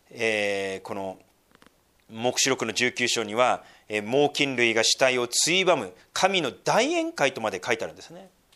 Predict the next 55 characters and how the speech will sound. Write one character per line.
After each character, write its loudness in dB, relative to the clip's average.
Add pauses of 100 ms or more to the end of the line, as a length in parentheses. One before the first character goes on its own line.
(520)
そ -2
し -2
て -12
天 2
に 2
万 4
象 2
が 6
朽 -4
ち 2
果 4
て 4
る 2
と 0
書 6
い 2
て -4
ま -2
す -6
け -2
れ 0
ど -2
も、 -2 (260)
そ 2
れ 6
を 6
か-、 -4 (160)
朽 -4
ち 2
果 4
て 4
た 6
後 2
で 2 (600)
何 2
も 4
な 6
く 2
な 6
る 4
ん -4
じ 6
ゃ 4
な 4
く -12
て、 0
今 -4
度 4
は -10
新 4
し 2
い -4
秩 -2
序 4
が、 0